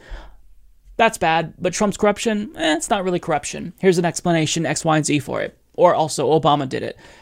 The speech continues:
Uh, it just, there's no consistency here. And it just, the problem with American politics is it is really personality driven. Like, people don't necessarily care as much about policy, uh,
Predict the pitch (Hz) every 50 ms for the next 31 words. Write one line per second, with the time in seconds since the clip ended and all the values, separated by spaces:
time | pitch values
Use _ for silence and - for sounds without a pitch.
0 | - _ - 170 - - - 196 - 202 202 - - 175 175 208 185 175 202 214
1 | 240 - 285 240 - 226 220 - - 269 254 - - 165 135 127 139 131 131 131
2 | - - - 175 175 175 180 190 185 170 170 190 180 - - - - - - -
3 | - - - 180 - - 220 247 277 294 311 285 247 214 202 190 190 175 170 170
4 | 165 185 170 - 160 165 170 - 208 196 - - 202 185 185 220 - - 214 226
5 | 269 247 185 180 185 185 190 190 - 180 175 - - 180 170 170 175 185 196 175
6 | 185 202 240 269 196 165 151 - - - 220 254 285 226 185 - 190 180 180 185
7 | - 202 175 - 196 175 175 170 165 165 - 170 165 165 165 165 160 - 165 156
8 | 147 - 175 170 175 185 170 - - 175 160 156 160 - - - - - - -
9 | - - - - 156 165 160 151 -